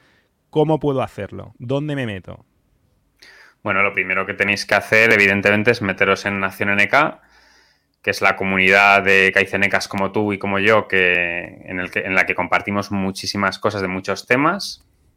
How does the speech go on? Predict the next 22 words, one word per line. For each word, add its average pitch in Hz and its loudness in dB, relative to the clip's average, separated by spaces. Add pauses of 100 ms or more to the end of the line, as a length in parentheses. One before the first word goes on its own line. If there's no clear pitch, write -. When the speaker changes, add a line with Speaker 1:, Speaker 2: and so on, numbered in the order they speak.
(240)
Speaker 2:
Y, 120 6
y 92 -2
dentro 90 0
de 95 4
Nación 95 0
N 98 2
K, 104 2
pues, - -2
tenemos 95 -6
un 101 0
apartado, 95 0
eh, 85 -2
concreto 92 0
y 87 -2
específico, 110 -6 (100)
un 92 -10
grupo, 110 -6 (260)
de 98 -12
hecho, - -10
de 117 -4
dinámicas 92 -6
online. 143 -6